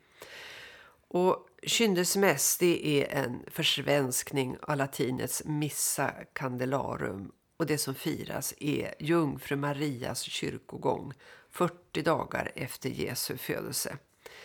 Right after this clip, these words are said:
Det är evangelisten Lukas som berättar att Maria och Josef följde de judiska föreskrifterna att frambära ett offer i templet på fyrtionde dagen efter barnets födelse.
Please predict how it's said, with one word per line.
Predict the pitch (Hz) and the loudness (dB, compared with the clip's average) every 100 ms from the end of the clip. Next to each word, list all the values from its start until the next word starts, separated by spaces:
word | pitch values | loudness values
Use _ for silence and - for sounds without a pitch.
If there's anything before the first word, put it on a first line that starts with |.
| - - - - - - | -18 -20 -20 -20 -20 2
Det | 165 170 - 165 160 | 4 6 4 4 6
är | 156 - | 6 4
evangelisten | 165 147 151 151 147 139 - 156 147 143 | 2 4 2 4 4 2 4 2 2 4
Lukas | 160 151 - 139 - | 2 2 0 2 4
som | 160 | 2
berättar | 143 131 127 - 147 | 2 0 -2 -4 0
att | 143 - | 0 0
Maria | 143 143 160 135 120 127 | 0 2 2 2 2 -2
och | - 151 | 0 0
Josef | 147 127 123 - 110 | 0 0 -2 -2 -2
följde | - - 156 120 117 127 | -4 2 4 4 0 0
de | 139 127 | 2 2
judiska | 147 151 135 135 - 147 | 0 0 -2 -4 -2 -2
föreskrifterna | 147 107 139 - 120 - 131 - | 0 0 0 -2 -4 -4 -4 -4
att | - | -4
frambära | - 147 117 120 135 | -2 0 0 -2 -2
ett | 147 - | -4 0
offer | 196 208 - - 151 | 2 2 -2 -4 -4
i | 151 | -4
templet | - 135 120 - 135 - - | -2 -4 -4 -6 -8 -8 -6
på | 113 - - - _ | -4 -6 -8 -20 _
fyrtionde | - 160 - - 127 139 139 | 2 2 2 -6 -4 -2 0
dagen | 139 127 127 123 | 2 2 0 -4
efter | 123 131 | -4 -2
barnets | 127 117 120 - - | 0 0 -2 -4 -4
födelse. | 107 98 - - | -2 -2 -2 -4